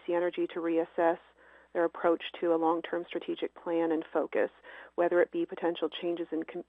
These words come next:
consumer behavior or preferences, um, government policy or regulations potentially shifting in markets that you operate, including, uh,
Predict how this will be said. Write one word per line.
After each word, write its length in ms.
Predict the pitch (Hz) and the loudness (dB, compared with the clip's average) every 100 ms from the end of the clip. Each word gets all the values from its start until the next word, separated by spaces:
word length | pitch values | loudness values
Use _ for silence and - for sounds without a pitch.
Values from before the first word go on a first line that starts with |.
| - | -12
consumer 400 | - 180 - 170 | -8 -4 -2 -2
behavior 520 | 165 165 - 180 185 165 | -2 -2 0 2 2 0
or 60 | |
preferences, 760 | - - 190 196 202 190 180 180 - - - - - | 2 0 0 -2 -4 2 2 2 -4 -18 -16 -16 0
um, 420 | 175 165 160 165 - - | 4 4 4 0 -4 2
government 320 | 175 175 165 | 4 4 0
policy 540 | - - 170 175 - 175 | -2 2 4 2 0 -2
or 80 | 160 | 0
regulations 640 | 160 160 160 160 - 180 - | 0 0 0 0 -2 -8 -8
potentially 640 | 175 175 175 - 165 165 - - - - - | -2 0 0 0 0 0 -4 -16 -20 -12 -2
shifting 380 | 180 175 175 170 | 0 0 0 0
in 120 | 165 | 0
markets 380 | 165 165 - 160 - | 0 0 -2 -6 -6
that 140 | - | -2
you 140 | 170 | 0
operate, 460 | 160 170 180 170 170 | 2 2 0 2 2
including, 640 | - 156 - 165 165 160 165 - - - - | 0 -4 -2 0 2 0 -4 -10 -20 -14 -4
uh, 160 | 165 | -4